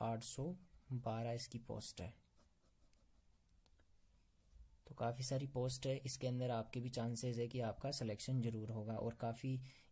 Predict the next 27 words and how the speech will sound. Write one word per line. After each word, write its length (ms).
easy 280
सा 140
paper 320
आता 220
है, 180
तो 340
आप 220
ज़रूर 300
apply 300
करिएगा। 560
अब 80
देखते 340
हैं, 40
इसकी 180
post 360
हो 80
गई 100
सात 320
हजार 260
आठ 180
सौ 160
बारह। 360
इसकी 320
जो 160
last 360
date 300
है 200